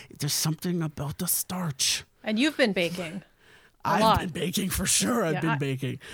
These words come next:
Speaker 2: but my
Speaker 1: Uh,
Speaker 2: urge has not been
Speaker 1: yeah.
Speaker 2: towards baking at all. I did bake those scones, though. Those
Speaker 1: You did,
Speaker 2: Marmite
Speaker 1: and they looked
Speaker 2: cheddar
Speaker 1: gorgeous.
Speaker 2: scones. And,
Speaker 1: Um,
Speaker 2: uh,
Speaker 1: the
Speaker 2: enjoyed
Speaker 1: baking
Speaker 2: every
Speaker 1: for
Speaker 2: bite.
Speaker 1: sure.
Speaker 2: But that was a
Speaker 1: Um,
Speaker 2: quick recipe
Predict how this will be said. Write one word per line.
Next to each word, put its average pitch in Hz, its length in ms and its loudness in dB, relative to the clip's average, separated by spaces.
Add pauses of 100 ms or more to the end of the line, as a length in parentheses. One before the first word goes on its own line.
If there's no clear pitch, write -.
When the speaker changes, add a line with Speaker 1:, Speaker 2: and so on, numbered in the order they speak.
(160)
Speaker 2:
but 226 120 0
my 262 320 10
Speaker 1:
Uh, 285 60 4
Speaker 2:
urge 240 320 8
has 202 240 2
not 208 260 2
been 208 140 0
Speaker 1:
yeah. 156 200 2
Speaker 2:
towards 196 460 -2 (320)
baking 196 440 0
at 202 120 -6
all. 220 400 0
I 202 100 0
did 214 180 2
bake 254 180 6
those 220 420 -2
scones, 254 500 4
though. 220 300 2 (160)
Those 208 220 0
Speaker 1:
You 208 140 2
did, 214 100 6
Speaker 2:
Marmite 220 240 6
Speaker 1:
and 214 140 4
they 196 80 2
looked 196 340 0
Speaker 2:
cheddar - 20 -8 (540)
Speaker 1:
gorgeous. 415 180 2
Speaker 2:
scones. 208 840 -2 (260)
And, 202 220 -4
Speaker 1:
Um, 151 400 0
Speaker 2:
uh, - 220 -4
Speaker 1:
the 170 80 2
Speaker 2:
enjoyed 196 300 2
Speaker 1:
baking 196 140 6
Speaker 2:
every 202 200 0
Speaker 1:
for 180 80 0
Speaker 2:
bite. 196 120 4
Speaker 1:
sure. 147 240 0 (800)
Speaker 2:
But 202 220 2
that 247 120 8
was 151 120 2
a 214 40 4
Speaker 1:
Um, - 60 -4
Speaker 2:
quick 240 200 2
recipe 190 500 0